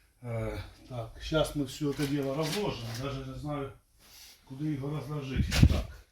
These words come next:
Щас ми повскриваємо. Так, друзі, значить, перший у нас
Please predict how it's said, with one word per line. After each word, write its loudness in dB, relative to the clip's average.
Щас -8
ми -2
повскриваємо. -4
Так, -2
друзі, -6
значить, -2
перший 2
у 4
нас 2